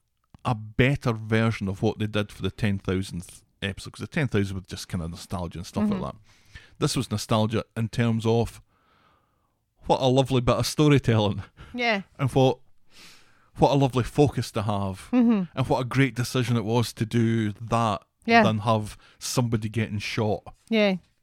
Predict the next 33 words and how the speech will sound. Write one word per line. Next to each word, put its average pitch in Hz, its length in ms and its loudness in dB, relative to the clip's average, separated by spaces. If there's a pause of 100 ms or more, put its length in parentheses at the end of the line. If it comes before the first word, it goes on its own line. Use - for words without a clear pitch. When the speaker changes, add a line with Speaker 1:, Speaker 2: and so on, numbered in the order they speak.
(320)
Speaker 2:
It - 20 -4
was 240 120 2
Speaker 1:
Or 233 60 4
Speaker 2:
nice 269 260 6
that 233 180 0
Speaker 1:
something 120 440 2
blowing 110 360 2
up. 107 140 0
Speaker 2:
nobody 254 440 6
died 196 800 2 (120)
Speaker 1:
Nothing 160 300 -2
blew 110 160 2
Speaker 2:
on 196 60 6
Speaker 1:
up. 185 140 10
Speaker 2:
Christmas, - 760 -4 (340)
and 190 160 0
nothing 202 320 2
blew 185 220 0
up. 170 240 -2 (220)
It - 60 -6
was 247 120 2
nice. 262 380 2 (260)
Speaker 1:
There 151 100 4
was 151 380 0
a 139 80 0
little 160 300 2
bit 156 200 -2
of 127 100 -4
the, 120 120 0 (100)
a 113 100 -4 (100)
dark-ish - 1120 -4 (180)
storyline 104 800 -2
Speaker 2:
Mm-hmm. 196 360 2